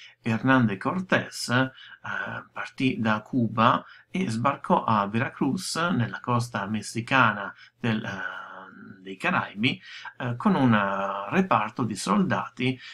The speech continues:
in una spedizione non del tutto legale, veramente, anche dal punto di vista spagnolo.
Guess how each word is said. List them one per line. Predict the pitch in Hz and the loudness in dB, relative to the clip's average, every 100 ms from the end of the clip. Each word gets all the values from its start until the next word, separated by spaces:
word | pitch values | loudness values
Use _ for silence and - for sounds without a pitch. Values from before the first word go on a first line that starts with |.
| - 185 | -10 -6
in | 165 | -4
una | 156 123 | -2 -2
spedizione | - 135 190 185 123 117 | -2 0 0 0 2 4
non | 113 127 | 6 6
del | 113 107 | 6 2
tutto | - - 110 | -4 -2 0
legale, | 107 107 92 95 95 | 0 0 -2 -4 -6
veramente, | 104 104 101 101 92 110 | -4 -4 -4 -6 -2 0
anche | 113 113 | 2 0
dal | 101 98 | -4 -6
punto | - 120 110 | -2 0 0
di | 107 | -2
vista | 107 101 - | -2 -4 -6
spagnolo. | - - 107 104 107 - - | -12 -12 -12 -12 -12 -14 -16